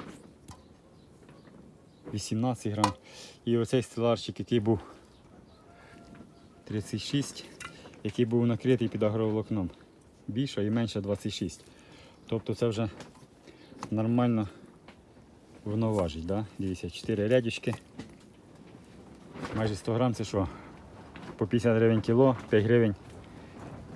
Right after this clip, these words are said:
П'ять гривень чотири штучки. Получилася така грядочка помідорів.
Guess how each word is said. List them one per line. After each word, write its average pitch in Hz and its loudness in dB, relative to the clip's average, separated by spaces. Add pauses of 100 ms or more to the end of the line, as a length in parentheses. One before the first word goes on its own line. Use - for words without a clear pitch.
(180)
П'ять 120 8
гривень 135 10
чотири 120 2
штучки. - -4 (2500)
Получилася 131 4
така 131 4
грядочка 127 6
помідорів. 131 6